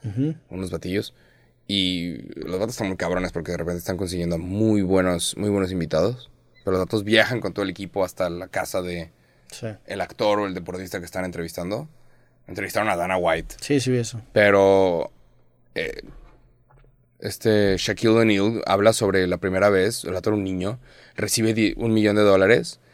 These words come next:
Speaker 2: Entonces el güey se compra un Mercedes negro, porque por supuesto. Y luego llega a su casa y lo muestra y su papá de, "Ah, está con madre, ¿dónde está el mío?". "Sí, cierto,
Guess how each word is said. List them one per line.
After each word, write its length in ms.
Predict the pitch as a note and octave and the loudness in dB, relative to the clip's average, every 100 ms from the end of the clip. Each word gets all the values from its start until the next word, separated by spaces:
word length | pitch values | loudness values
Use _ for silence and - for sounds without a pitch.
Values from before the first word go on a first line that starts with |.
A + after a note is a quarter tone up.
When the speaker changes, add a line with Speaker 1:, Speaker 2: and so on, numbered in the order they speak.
| - | -20
Speaker 2:
Entonces 240 | - D#3+ D#3 | -10 -2 2
el 80 | |
güey 120 | B2+ A#2+ | 4 2
se 80 | |
compra 280 | A#2+ G2+ G2+ | -2 -2 -2
un 80 | F#2+ | -4
Mercedes 440 | F#2 - F2+ F2 | -6 -6 -6 -6
negro, 380 | F#2+ F#2 E2 D#2 _ | -8 -8 -8 -14 _
porque 180 | - - | -20 -20
por 140 | - | -18
supuesto. 380 | - - F2 - - _ _ _ - | -14 -10 -12 -12 -20 _ _ _ -6
Y 60 | |
luego 140 | G2 G#2+ | 0 2
llega 220 | G#2 G2+ | 4 4
a 40 | G2+ | 2
su 100 | G#2 | 2
casa 240 | G#2 G#2+ | 2 2
y 40 | |
lo 80 | G2+ | 0
muestra 440 | A#2 A#2+ - A2+ C3 | 2 0 2 4 4
y 40 | |
su 140 | A#2+ F#2+ | 0 -6
papá 280 | F#2 F#2+ | 0 0
de, 200 | F#2 F2 - - - | 0 -2 -8 -20 -4
"Ah, 140 | G#3 F3 | 0 2
está 180 | D#3+ | 0
con 160 | - C#3+ | 0 4
madre, 320 | D#3 D3+ F#2+ | 6 6 4
¿dónde 180 | G2 A2+ | 0 0
está 140 | A2 | 0
el 40 | F#2+ | -2
mío?". 260 | A2 A#2 - _ _ _ _ - | -2 -4 -10 _ _ _ _ -8
"Sí, 180 | - G3+ | -4 0
cierto, 300 | C#3 F3 | 4 6